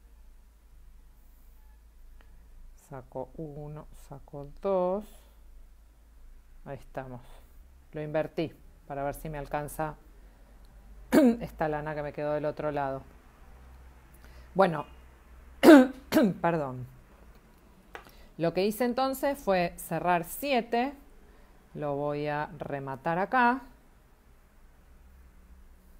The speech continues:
Y ahora lo que voy a hacer es agarrar el blanco. Vamos a agarrar el blanco.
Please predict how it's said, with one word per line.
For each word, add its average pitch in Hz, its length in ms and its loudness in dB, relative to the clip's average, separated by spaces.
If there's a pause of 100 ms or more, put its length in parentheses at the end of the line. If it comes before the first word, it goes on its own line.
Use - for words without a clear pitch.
(1120)
Y 220 80 2
ahora 190 220 4
lo 160 120 -2
que - 80 -6
voy 180 140 4
a 202 60 4
hacer 220 520 2
es 175 300 -2
agarrar 147 440 -2
el 185 360 -2
blanco. 214 840 -2 (3000)
Vamos - 240 -20
a - 60 -20
agarrar 151 320 -14
el 190 40 -10
blanco. 220 600 -8